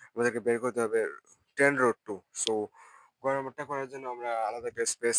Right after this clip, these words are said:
নিয়ে নিচ্ছি। So, স্পেস মোটামুটি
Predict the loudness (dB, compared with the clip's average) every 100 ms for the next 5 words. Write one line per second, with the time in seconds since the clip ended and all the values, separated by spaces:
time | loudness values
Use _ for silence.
0 | 0 -4 -8 -10 -10 -10 -14 _ _ _
1 | _ _ _ _ _ _ _ _ _ _
2 | _ _ _ -4 -2 -2 -4 2 8 8
3 | 6 0 -6 -8 -4 4 4 4